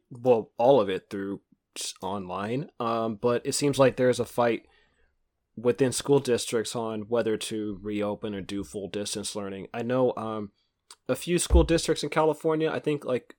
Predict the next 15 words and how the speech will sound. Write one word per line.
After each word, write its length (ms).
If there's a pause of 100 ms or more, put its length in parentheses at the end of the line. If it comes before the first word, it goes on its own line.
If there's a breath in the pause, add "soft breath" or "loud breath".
(100)
including 420
Los 320
Angeles, 520
are 200
going 320
for 140
full 200
on 140
distance 380
learning, 300
whereas 380 (600 soft breath)
Orange 340
County 340
announced 540
that 360